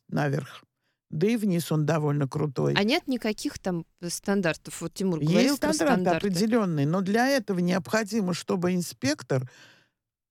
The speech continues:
Speaker 1: вот эта инспекция, о которой я вам
Speaker 2: Мгм,
Speaker 1: говорила, а
Speaker 2: мгм.
Speaker 1: это мы, инвалиды, мы имеем специальное удостоверение, приходили туда, где их устанавливают. Ведь это без нашего ведома порой устанавливают.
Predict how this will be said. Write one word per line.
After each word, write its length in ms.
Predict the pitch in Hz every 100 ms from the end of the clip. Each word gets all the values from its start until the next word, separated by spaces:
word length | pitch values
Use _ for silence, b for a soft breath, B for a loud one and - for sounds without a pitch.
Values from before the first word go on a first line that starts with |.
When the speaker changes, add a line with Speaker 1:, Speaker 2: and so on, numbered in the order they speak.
| _
Speaker 1:
вот 220 | 156 170
эта 300 | 175 - 156 156
инспекция, 460 | - - 196 143 156
о 20 |
которой 300 | 151 - 160
я 60 | 151
вам 120 | 156
Speaker 2:
Мгм, 60 | 143
Speaker 1:
говорила, 500 | 214 208 214 143 156
а 40 |
Speaker 2:
мгм. 200 | 208 208
Speaker 1:
это 120 | 214
мы, 300 | 175 170 196 -
инвалиды, 680 | 180 175 165 160 156 156 160
мы 220 | 165 180
имеем 340 | 180 185 175 165 B B B
специальное 640 | - - 175 214 214 185
удостоверение, 800 | 165 156 - 165 151 160 185 208 - b b b _ _
приходили 880 | 196 226 - 190 185 170 247 220 165
туда, 600 | 135 180 156 165 202 294 -
где 320 | 160 151 175
их 200 | 208 208
устанавливают. 840 | 220 - 202 196 156 135 127 131
Ведь 160 | 156 160
это 160 | 214 202
без 200 | 226 226
нашего 440 | 277 269 - 190
ведома 420 | 175 226 175 160
порой 280 | 139 160 165
устанавливают. 800 | 139 - 160 165 131 123 127 131